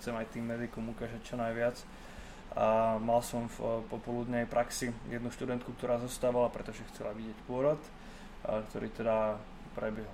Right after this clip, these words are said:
bez problémov, a aj tá študentka to zvládla bez problémov. No a po tom pôrode teda bolo ešte ošetriť to poranenie, a takže som sa aj samozrejme spýtal, či sa pridá, ona nejako nenamietala, tak som si ju za sebou zobral.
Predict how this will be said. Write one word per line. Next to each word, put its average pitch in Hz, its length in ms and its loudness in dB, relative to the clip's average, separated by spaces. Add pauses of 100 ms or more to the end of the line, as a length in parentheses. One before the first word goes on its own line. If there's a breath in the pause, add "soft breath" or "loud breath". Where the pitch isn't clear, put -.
(100)
bez 113 180 -4
problémov, 117 800 2 (480)
a 113 320 -4
aj - 80 -12
tá 113 80 -6
študentka 113 480 -6
to 110 160 -10
zvládla 113 340 0
bez 113 160 -10
problémov. 131 480 2 (320 loud breath)
No - 60 0
a 147 100 4
po 156 80 -2
tom 139 300 4
pôrode 135 400 6
teda 131 240 2
bolo 127 240 4
ešte 127 180 -4
ošetriť - 720 -6
to 123 80 2
poranenie, 117 640 2 (460 loud breath)
a 110 320 0
takže 113 160 -6
som 120 160 -2
sa 117 160 -2
aj - 80 -6
samozrejme 120 320 0
spýtal, - 400 -2
či - 80 -8
sa - 160 -2 (320)
pridá, 127 480 6 (240)
ona 113 160 -4
nejako 113 400 -4
nenamietala, 120 720 4
tak - 240 -6
som 117 160 -8
si 113 160 -10
ju - 80 -10
za 107 80 -12
sebou - 240 -10
zobral. 135 400 6